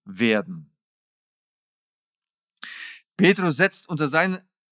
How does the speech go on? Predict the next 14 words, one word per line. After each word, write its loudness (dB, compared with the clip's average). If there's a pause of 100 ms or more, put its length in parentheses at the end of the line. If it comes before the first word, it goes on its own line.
Erkenntnis -2
seine -4
Unterschrift. -8 (420)
Manchmal 0
erkennen 2
wir 4
etwas, -4 (320)
aber 0 (520)
wir 2
wollen 4
nicht 0 (360)
die -4
Tat 0
vollbringen. -2